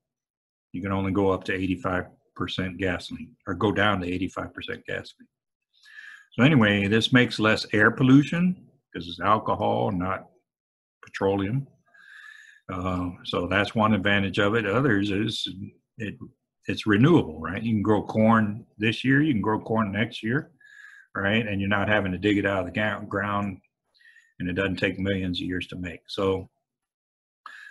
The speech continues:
some states require, especially in the Midwest where they're producing this, they require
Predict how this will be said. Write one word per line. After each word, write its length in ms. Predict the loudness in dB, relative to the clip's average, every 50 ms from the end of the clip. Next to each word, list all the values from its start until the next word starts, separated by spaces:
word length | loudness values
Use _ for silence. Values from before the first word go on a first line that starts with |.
| -18 -4
some 240 | 0 2 2 2
states 340 | 4 4 6 6 6 6 6
require, 840 | 4 4 4 4 4 4 4 6 4 4 2 0 -6 -14 -18 -20 _ _ _ _ _ _ _ _ _ _ _ _ _ _ _ _ _ _ -14
especially 340 | -6 -4 -2 -2 0 -2 -2
in 80 | 0
the 60 | 0 0
Midwest 480 | 2 0 2 2 0 0 0 -2 -4
where 100 | -2 -2
they're 80 | -2 -2
producing 500 | -2 -4 -2 0 0 0 0 -2 -6 -6
this, 380 | -6 -8 -8 -10 -12 -14 -18 _ _ _ _ _ _ _ _ -6
they 60 | -6
require 840 | -4 -4 -6 -4 2 4 4 6 6 6 6 4 2 2 -2 -6